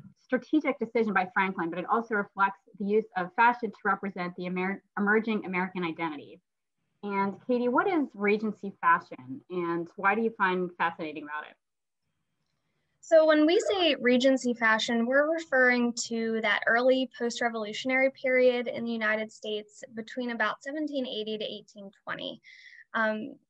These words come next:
Speaker 2: to talk about dress, you might hear me use the terms Regency, Federal, Empire, even Neoclassical. Um, they're all referring to this same period of time.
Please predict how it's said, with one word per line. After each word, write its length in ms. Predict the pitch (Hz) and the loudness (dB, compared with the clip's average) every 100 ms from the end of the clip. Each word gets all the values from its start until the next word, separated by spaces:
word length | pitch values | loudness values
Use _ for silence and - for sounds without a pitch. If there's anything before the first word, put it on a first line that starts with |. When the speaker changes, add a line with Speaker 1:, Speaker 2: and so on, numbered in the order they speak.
| _ - | _ -8
Speaker 2:
to 120 | 269 | -6
talk 280 | 262 311 320 | -2 -2 0
about 260 | 277 247 | -2 -2
dress, 420 | 226 226 220 220 240 | 0 2 2 -2 -4
you 100 | 240 | -2
might 240 | 240 240 | 0 -2
hear 480 | 233 - 226 226 226 | -6 -4 0 0 0
me 140 | 226 | -2
use 320 | 220 220 220 | -4 -6 -8
the 140 | - 220 | -12 -14
terms 500 | - 220 208 214 - | -6 -6 -6 -10 -8
Regency, 680 | 240 277 254 262 - 240 233 - | -4 -2 0 -4 -4 -10 -10 -6
Federal, 460 | 226 220 220 220 220 | -4 -2 0 -2 -2
Empire, 720 | 226 240 240 220 208 208 214 208 _ _ _ _ | -4 -6 -6 -4 0 0 0 -4 _ _ _ _
even 300 | 262 277 254 | -4 -2 -2
Neoclassical. 960 | 233 226 214 214 220 226 254 262 262 269 - - - - | -2 -4 -6 -4 -6 -6 -10 -6 -6 -6 -12 -20 -20 -10
Um, 200 | 214 214 | -8 -6
they're 160 | 226 240 | -4 -2
all 200 | 254 262 | 0 0
referring 540 | 262 254 233 220 220 220 | 0 -2 -2 -2 -2 -8
to 140 | 226 | -8
this 360 | 214 214 - - | -4 -4 -6 -12
same 500 | 220 214 208 208 208 _ _ | -10 -8 -10 -12 -14 _ _
period 420 | - 226 214 208 | -6 -2 -2 -2
of 120 | 196 - | -6 -10
time. 480 | - 214 208 220 | -14 -8 -8 -8